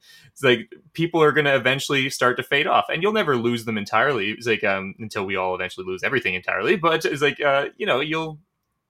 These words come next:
you, you have to deal with the fact that it'll never really be the same as it was,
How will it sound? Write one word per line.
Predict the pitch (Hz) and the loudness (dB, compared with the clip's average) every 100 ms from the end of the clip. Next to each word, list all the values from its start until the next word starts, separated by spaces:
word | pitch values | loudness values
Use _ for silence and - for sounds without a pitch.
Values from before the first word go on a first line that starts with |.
| _ _ _ | _ _ _
you, | 165 | -6
you | 180 185 175 | -4 2 2
have | 180 190 | 4 2
to | 196 | 0
deal | 160 165 | 0 2
with | 202 - | 2 0
the | |
fact | 123 117 107 | 0 2 2
that | - | 0
it'll | 127 135 | 0 2
never | 123 135 143 | 4 4 4
really | 131 135 | 2 0
be | 117 123 | 0 -2
the | 123 | -2
same | 117 123 139 123 | -2 0 0 0
as | 98 | -2
it | - | -4
was, | - 98 - - | -6 -8 -10 -16